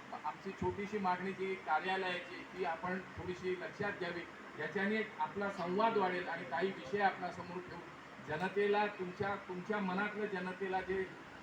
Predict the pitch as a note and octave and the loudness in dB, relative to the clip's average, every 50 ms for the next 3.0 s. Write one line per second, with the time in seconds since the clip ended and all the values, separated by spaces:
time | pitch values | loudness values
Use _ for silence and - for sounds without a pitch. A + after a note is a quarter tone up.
0 | - - - E3 F3+ G3+ G#3+ - A3 G#3 G3+ G3+ G3 F#3+ - F#3+ F3+ F3 - E3 | -12 -6 0 4 6 6 6 6 4 4 4 2 0 0 2 0 0 0 0 0
1 | E3 F#3+ G3+ G#3 A3 G#3+ - A3+ G#3+ G#3 G3 G#3 G3+ - - F#3+ F3+ - F#3 F3 | 0 4 4 4 4 4 2 0 0 2 2 0 0 -2 -8 -10 -6 -4 -2 -2
2 | F3+ - F#3+ F3+ F3 E3+ E3+ - - D#3 C#3+ C#3+ D#3 D#3+ D#3+ D#3+ D3+ D3 - | -2 0 0 0 0 0 -4 -4 -4 -2 -2 2 4 4 4 4 0 0 -2